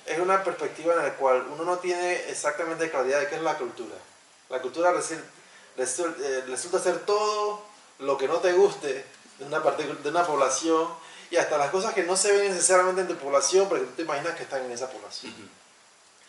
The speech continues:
Speaker 1: Entonces, para mí que eso había que, que criticarlo, pero lo que más, bueno, lo que me parece importante es que no se tiene que criticar eso y por ende criticar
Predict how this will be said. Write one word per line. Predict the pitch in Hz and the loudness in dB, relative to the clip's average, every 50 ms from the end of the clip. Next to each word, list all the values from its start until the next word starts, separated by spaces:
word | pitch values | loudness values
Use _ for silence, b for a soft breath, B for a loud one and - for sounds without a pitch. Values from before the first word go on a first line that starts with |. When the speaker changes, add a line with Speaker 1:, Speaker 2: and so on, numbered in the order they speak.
| B B B B B B B B | B B B B B B B B
Speaker 1:
Entonces, | - 135 - 156 143 131 - 127 - | -12 -10 -6 -6 -4 -4 -4 -4 -2
para | - 139 135 139 156 | 0 2 2 2 2
mí | - 226 233 | 0 -2 -2
que | - 226 214 208 202 - - - - 160 | 0 0 2 4 4 2 0 -4 -8 -6
eso | 151 147 175 170 | -4 0 2 4
había | 165 165 160 160 | 6 6 4 4
que, | 156 151 135 - - - | 2 0 -2 -2 -6 -8
que | - 131 123 | -8 -8 -6
criticarlo, | 123 127 120 120 123 117 - 131 127 123 127 127 113 104 98 - - B B B B B B B - | -6 -8 -10 -10 -8 -4 0 2 2 2 0 -2 -4 -4 -6 -8 -12 B B B B B B B -4
pero | 156 147 147 | -4 -2 0
lo | 151 151 143 | 2 2 2
que | 156 165 | 2 0
más, | 160 175 196 196 - - 160 | 4 4 4 4 4 0 -2
bueno, | 147 135 131 131 | -2 -2 0 2
lo | 131 127 | 2 2
que | 131 127 | 4 2
me | 131 127 | 2 2
parece | 156 180 185 - 269 | 2 2 2 0 0
importante | 233 190 165 - 185 170 170 160 180 | 0 0 0 2 2 2 2 0 -2
es | 170 - | -4 -4
que | - 165 151 143 139 | -4 -6 -6 -6 -6
no | 139 143 160 185 | -4 -2 0 0
se | 185 - 202 196 190 | 2 4 4 2 2
tiene | - 185 185 190 185 | 2 0 -2 0 0
que | 180 165 | -2 -4
criticar | 147 139 131 123 - 131 123 - 147 147 147 160 | -4 -4 -6 -6 -6 -8 -6 0 4 4 6 6
eso | 180 185 180 - 143 127 123 120 - | 6 4 4 2 0 0 -2 -2 -4
y | 139 135 | -8 -10
por | 123 - - 127 131 135 | -10 -8 -4 -2 0 2
ende | 151 175 180 170 156 139 | 2 2 0 -2 -2 -2
criticar | 135 139 127 123 117 - 135 127 127 - | -2 -4 -4 -4 -4 -2 -2 -2 -2 -2